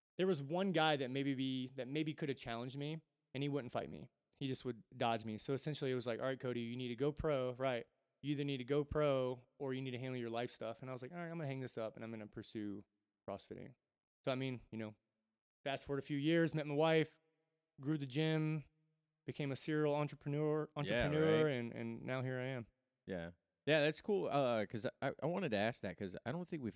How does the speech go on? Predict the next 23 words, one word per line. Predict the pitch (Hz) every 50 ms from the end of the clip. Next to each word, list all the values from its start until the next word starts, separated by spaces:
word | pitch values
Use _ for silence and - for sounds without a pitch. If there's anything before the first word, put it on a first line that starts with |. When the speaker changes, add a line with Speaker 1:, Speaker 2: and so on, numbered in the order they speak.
| - -
Speaker 2:
ever, | 101 107 107 107 98 90
like, | 87 85 85 87 85 - _ _ _ _ _ _ _ _ _ _ _ _ _ _ _ _ _
'cause | - 175
it | - -
takes | - 247 - - 160
a | 127 107
special | - - 143 139 135 131 104
person | - 117 117 - -
to | 95 90
wanna | 87 87 85
get | 82 -
punched | - 92 85 - -
in | 85
the | 80
face, | - 92 85 78 -
first | - - 82 - -
of | - 123
Speaker 1:
Mm. | 82
Speaker 2:
all, | 78 76 82
especially | 87 90 - - 113 104 - - 104 92 87 101
Speaker 1:
Yeah. | 113 120 117 - - _
Speaker 2:
for | - 101 87 82 80 78 - _ _ -
fun. | 101 98 92 85 85 87 98